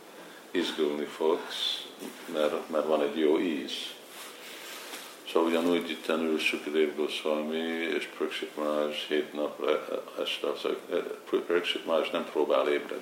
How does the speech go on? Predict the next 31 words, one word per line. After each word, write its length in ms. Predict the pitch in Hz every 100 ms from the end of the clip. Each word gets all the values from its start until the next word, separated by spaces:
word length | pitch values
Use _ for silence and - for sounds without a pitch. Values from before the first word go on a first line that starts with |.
| -
maradni. 460 | - - - - - - - - - - - - - - - - -
Szóval 160 | 73 76
ő 40 |
nem, 280 | 78 73 76 - - - - - - -
ő 240 | 78 76 78
nem, 260 | 73 69 - - 76
neki 220 | 78 -
nem 160 | 78 76
kell 240 | 73 67 - - - - - - -
törekedést 720 | 90 78 - 78 78 73 -
csinálni, 840 | 87 82 78 76 78 80 87 98 - - - -
mert 140 | 78
olyan 240 | 87 80
nagy 240 | 80 80 78
az 220 | 73 -
íze, 580 | 80 82 80 92 101 -
ugyanúgy, 440 | 85 76 78 80
mint 160 | 76 76
olyan 200 | 78 76
nagy 200 | 76 76
az 180 | 69 78
íz, 220 | 82 -
hogyha 240 | 76 -
mi 100 | 73
most 280 | 71 67 -
nyerünk 440 | 73 73 80 85 -
végre 300 | 73 71 67
a 60 |
lotót, 480 | - 76 - 80 -
vagy 180 | 76 73
valami, 500 | 73 76 78 87